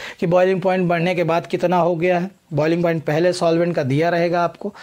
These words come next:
और नया बढ़ने के बाद कितना आया है, तो आप एलिवेशन निकाल लेंगे। यानी न्यूमेरिकल लगाने के लिए दो शॉर्ट नोट फिर से,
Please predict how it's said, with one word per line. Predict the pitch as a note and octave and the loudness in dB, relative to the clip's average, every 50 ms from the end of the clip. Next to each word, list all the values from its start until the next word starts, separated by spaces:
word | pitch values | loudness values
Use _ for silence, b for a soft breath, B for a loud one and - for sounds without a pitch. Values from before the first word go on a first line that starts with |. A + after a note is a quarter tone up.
| B B B B B - | B B B B B 0
और | G3 E3 E3 | 0 0 2
नया | F3+ F#3 F#3 F#3 F3 | 0 2 2 2 2
बढ़ने | D#3+ E3+ D#3 D#3+ F3 E3 | 2 0 0 0 0 0
के | E3 D#3+ | 0 0
बाद | C#3+ D#3 D#3+ D3+ - | 0 0 0 -2 -2
कितना | - D3 B2+ C#3+ C#3 C#3 C3 | -4 -6 -4 -2 0 0 0
आया | B2+ B2 A#2 | 0 0 0
है, | A2+ C3 | -2 -2
तो | B2+ - D3 | -2 -2 -2
आप | D3 C#3+ C#3+ | -2 0 0
एलिवेशन | C#3+ C#3+ C#3+ D3 D3 C#3 - F#3 F#3 | 0 0 2 0 0 0 0 0 -2
निकाल | F#3 F3 - F3+ F3+ F#3 | 0 0 0 2 2 2
लेंगे। | F3+ F3+ F#3+ G#3 A#3+ A#3 B B B B B - | 2 2 2 0 -2 -2 B B B B B -4
यानी | F3 F3+ F3+ F3+ | 0 0 2 2
न्यूमेरिकल | F3+ F3+ F#3 F#3 F3+ F#3+ F#3+ | 2 4 2 2 2 2 2
लगाने | F#3 F3+ F3+ F3+ F3+ F#3 | 4 4 2 2 2 2
के | E3 F3+ | 2 2
लिए | F3 F3 | 0 2
दो | C#3+ D#3+ F#3 F#3 - - - - | 2 2 0 0 0 -2 -4 -2
शॉर्ट | E3+ E3 D#3+ | 0 0 2
नोट | F3 F3 E3 | 2 0 0
फिर | E3+ - E3+ | 0 -2 -2
से, | D#3 - - G3 | -2 0 -2 -2